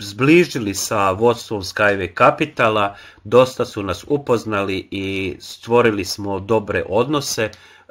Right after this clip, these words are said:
e, jednostavno, e, jać-, jači je sada kontakt i ako bude nekih stvari što budemo trebali rješavati, to će ići puno,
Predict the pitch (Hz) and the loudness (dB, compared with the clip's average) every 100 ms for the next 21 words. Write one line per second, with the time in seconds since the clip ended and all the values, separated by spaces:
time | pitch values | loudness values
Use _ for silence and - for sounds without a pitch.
0 | 98 90 90 87 - _ _ - - 95 | 0 0 0 -4 -14 _ _ -20 -12 -6
1 | 95 90 123 139 127 - 110 110 104 101 | -4 2 2 2 -2 -2 -4 0 0 0
2 | - 104 95 90 110 123 127 - 113 110 | 0 -4 -2 2 4 4 4 0 2 2
3 | - 95 87 92 92 87 101 117 135 117 | -2 -8 -4 -2 -2 -4 -2 -2 -2 -4
4 | - - - _ 98 98 92 98 92 110 | -6 -20 -20 _ 0 0 0 -4 -2 -2
5 | 101 90 85 82 95 104 101 87 - 107 | 0 -2 -2 -6 -4 -4 -4 -10 -6 -2
6 | 101 101 - 92 90 98 90 85 101 95 | 0 -2 -4 -8 -6 -4 -4 -6 -2 -2
7 | 90 85 85 80 - 95 107 113 - 90 | -2 -4 -6 -6 -4 0 0 -2 -4 -8
8 | - _ _ 98 92 - 85 85 92 - | -10 _ _ -6 -4 -4 -4 -6 -14 -16
9 | _ _ 98 87 80 73 | _ _ -6 -4 -4 -8